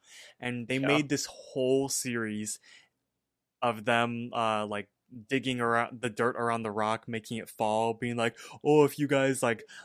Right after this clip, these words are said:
Speaker 1: like this video and follow us, we could get, like, better tools to make it fall and stuff." And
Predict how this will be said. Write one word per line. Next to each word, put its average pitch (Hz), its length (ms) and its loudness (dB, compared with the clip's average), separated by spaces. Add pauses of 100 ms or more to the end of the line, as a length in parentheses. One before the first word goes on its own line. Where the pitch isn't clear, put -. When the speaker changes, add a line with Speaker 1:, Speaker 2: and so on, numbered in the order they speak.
Speaker 1:
like 131 280 4
this 113 180 -2
video 123 320 0
and 117 100 -4
follow 123 340 2
us, - 200 -4
we 123 120 -4
could 120 180 -6
get, 120 240 0
like, 110 200 -4
better 123 220 4
tools 127 380 -4
to 117 160 2
make 117 240 -2
it - 100 -8
fall 123 380 -2
and 113 120 -6
stuff." - 320 -4
And 131 220 -6